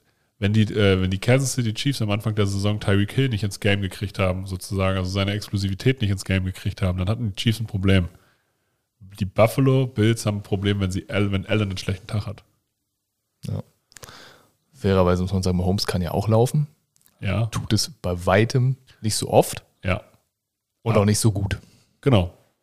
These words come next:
Speaker 1: Nicht so gut, aber es ist trotzdem okay. Er ist jetzt nicht, er ist jetzt nicht Brady.
Speaker 2: Ja, also sagen wir, also bei Mahomes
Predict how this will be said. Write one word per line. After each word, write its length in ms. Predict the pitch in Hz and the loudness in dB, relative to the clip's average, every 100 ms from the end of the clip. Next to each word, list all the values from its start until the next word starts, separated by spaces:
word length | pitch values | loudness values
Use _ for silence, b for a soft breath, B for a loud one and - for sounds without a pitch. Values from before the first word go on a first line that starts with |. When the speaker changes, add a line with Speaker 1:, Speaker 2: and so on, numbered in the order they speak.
| _ | _
Speaker 1:
Nicht 260 | 127 113 117 | -8 -6 -4
so 100 | 110 | -2
gut, 180 | 131 - | -2 2
aber 220 | 117 127 | 4 6
es 100 | 113 | 2
ist 120 | 117 | -4
trotzdem 360 | - 120 - 107 | -2 -2 -2 -6
okay. 400 | 104 - 95 82 - _ _ - | -6 -4 -4 -4 -10 _ _ -10
Er 80 | |
ist 80 | 95 | -4
jetzt 200 | 101 - | -4 -4
nicht, 160 | 98 92 _ _ _ | -6 -8 _ _ _
er 120 | - 104 | 0 2
ist 100 | 101 | 2
jetzt 120 | 95 | 0
nicht 120 | 92 | 0
Brady. 300 | 98 92 82 - _ _ B B B | 4 2 2 -8 _ _ B B B
Speaker 2:
Ja, 200 | - 92 90 | -2 2 4
also 260 | 104 110 | 4 4
sagen 160 | 113 131 | 4 6
wir, 240 | 135 123 | 4 4
also 160 | 123 120 | 0 2
bei 120 | 123 | 2
Mahomes 680 | 120 110 104 127 165 - | 4 2 4 4 2 0